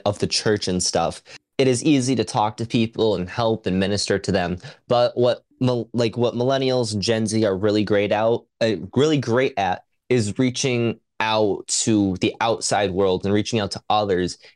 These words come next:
and making the disciples of all nations, like, going on TikTok and whatnot, because, like, evangelists like Billy Graham, they, like, he was great in going out and, like, actually going there.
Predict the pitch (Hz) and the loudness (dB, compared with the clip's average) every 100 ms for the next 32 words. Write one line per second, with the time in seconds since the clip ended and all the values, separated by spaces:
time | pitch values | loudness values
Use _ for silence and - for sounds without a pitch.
0 | - 110 104 113 120 123 113 104 101 110 | -4 -2 2 0 0 0 0 2 0 0
1 | 107 104 90 95 90 110 110 - 85 85 | 0 -2 0 0 2 2 0 -2 -2 0
2 | 85 - 107 101 95 98 - 143 - 85 | -2 0 0 0 0 -2 -2 -4 -2 -4
3 | 85 95 92 87 - 87 - 98 104 98 | -2 0 0 -2 -4 -4 -4 0 0 0
4 | - - _ _ _ _ - 131 123 - | -6 -20 _ _ _ _ -2 0 0 -6
5 | _ _ _ _ _ _ _ _ _ _ | _ _ _ _ _ _ _ _ _ _
6 | _ _ _ _ _ _ 131 131 135 151 | _ _ _ _ _ _ 0 2 2 0
7 | 156 135 113 - 104 95 123 117 98 101 | 2 2 0 0 -2 0 2 2 0 0
8 | 110 101 98 - - - 107 - 156 127 | -2 0 -4 -6 -10 -4 -4 0 0 2
9 | 107 120 123 117 101 110 113 110 104 104 | 0 0 2 2 2 2 2 0 0 -2
10 | 92 107 101 104 110 104 95 95 113 110 | 0 0 0 -2 -4 -2 -2 0 0 2
11 | 98 80 90 | -2 -4 -6